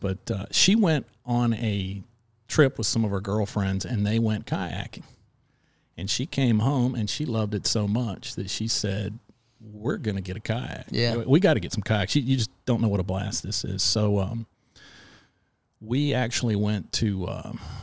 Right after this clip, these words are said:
Speaker 1: Southport, and we met this gentleman who was a, uh, a, a dealer rep for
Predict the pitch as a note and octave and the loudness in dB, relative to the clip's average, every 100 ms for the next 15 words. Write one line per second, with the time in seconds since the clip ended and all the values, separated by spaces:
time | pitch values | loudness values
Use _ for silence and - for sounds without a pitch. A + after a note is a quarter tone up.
0 | - - - - - - E3+ - G2+ G#2+ | -14 -18 -20 -6 0 2 0 0 0 0
1 | - _ - G#2 G2+ G2+ G#2 A2 - A2 | -4 _ -6 -2 0 2 2 0 -2 -8
2 | - A2 G#2+ G#2 G#2 G#2 G#2 G2 F#2+ F#2+ | -4 -2 0 -2 -2 -2 -2 -2 -4 -4
3 | G2+ G2 G2+ G#2 G#2+ - _ _ _ _ | -6 -8 -8 -8 -12 -14 _ _ _ _
4 | _ _ _ _ - G#2 F#2+ _ - _ | _ _ _ _ -12 -12 -12 _ -20 _
5 | - F#2+ - _ _ _ A2 C3 G2+ F#2 | -12 -12 -12 _ _ _ 0 2 2 2
6 | G2 G2+ - - A2 F#2+ | 0 0 -2 -4 -2 -2